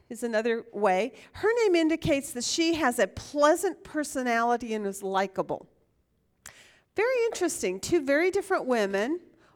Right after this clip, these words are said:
One who's probably real serious and you know, a hard worker and achieves things. The other one is, is the one who makes you feel good when you're with them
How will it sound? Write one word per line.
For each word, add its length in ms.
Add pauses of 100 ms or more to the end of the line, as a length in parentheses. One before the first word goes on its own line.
One 280
who's 280
probably 580
real 200
serious 760 (100)
and 360 (460)
you 80
know, 140
a 100
hard 320
worker 680
and 160
achieves 520
things. 360
The 140
other 260
one 260
is, 200 (380)
is 240
the 140
one 340
who 180
makes 340
you 120
feel 260
good 260
when 140
you're 140
with 200
them 240